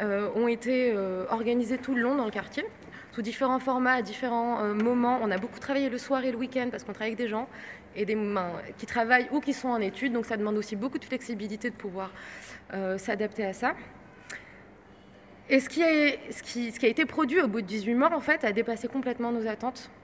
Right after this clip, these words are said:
C'est-à-dire que nous, on imaginait le podcast au départ comme, bah oui, forcément, des moments d'échange dans le quartier, des moments de débat. En fait, euh, une fois que les, les habitants se sont saisis de ces outils et,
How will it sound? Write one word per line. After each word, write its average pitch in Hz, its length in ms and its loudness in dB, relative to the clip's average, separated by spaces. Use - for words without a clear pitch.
C'est-à-dire 240 440 2
que 254 80 0
nous, 247 120 6
on 277 120 8
imaginait 233 420 4
le 254 80 2
podcast 233 480 -2
au 220 60 -2
départ 220 680 2
comme, 214 500 0
bah 180 200 2
oui, 233 120 0
forcément, 214 600 0
des 208 100 4
moments 202 280 0
d'échange 202 360 -2
dans 220 80 2
le 202 60 -2
quartier, 214 440 0
des 185 80 2
moments 196 280 4
de 220 100 4
débat. 220 460 6
En 190 80 -6
fait, 233 340 2
euh, 220 140 2
une 247 120 6
fois 339 140 6
que - 80 0
les, 247 180 2
les 226 160 4
habitants 247 320 6
se 226 120 0
sont 226 160 -2
saisis 277 320 2
de - 40 -10
ces 220 200 0
outils 302 400 -4
et, 196 360 -2